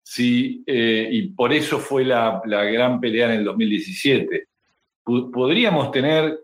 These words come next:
a Bitcoin manejando cien mil transacciones por minuto con un, o, o por segundo con un tamaño bloque de un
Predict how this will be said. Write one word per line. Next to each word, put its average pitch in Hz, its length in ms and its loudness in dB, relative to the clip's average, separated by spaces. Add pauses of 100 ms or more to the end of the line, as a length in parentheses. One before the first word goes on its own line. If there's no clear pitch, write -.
a 107 380 0
Bitcoin 117 800 0
manejando 113 1120 0
cien 113 380 0
mil 151 160 0
transacciones 127 600 -2
por 110 160 0
minuto 127 520 0
con 101 180 -2
un, 120 420 2
o, 104 60 0
o 98 340 -2
por 104 160 -2
segundo 131 640 0
con 107 160 0
un 120 140 2
tamaño 120 420 0
bloque 117 320 0
de 104 80 2
un 107 140 0